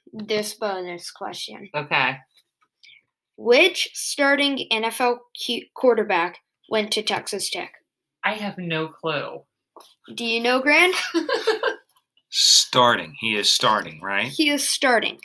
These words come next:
Speaker 1: Yes, he is. He has won a Super Bowl.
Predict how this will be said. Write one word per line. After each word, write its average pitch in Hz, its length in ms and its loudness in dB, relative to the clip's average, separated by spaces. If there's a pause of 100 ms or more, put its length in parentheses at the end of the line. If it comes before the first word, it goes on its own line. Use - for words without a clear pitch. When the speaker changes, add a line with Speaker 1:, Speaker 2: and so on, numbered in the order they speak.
(160)
Speaker 1:
Yes, 202 260 -4
he 202 180 0
is. - 320 -6 (2250)
He - 160 -2
has 214 220 0
won 233 480 0 (100)
a 214 80 0
Super 214 540 -2
Bowl. - 300 -8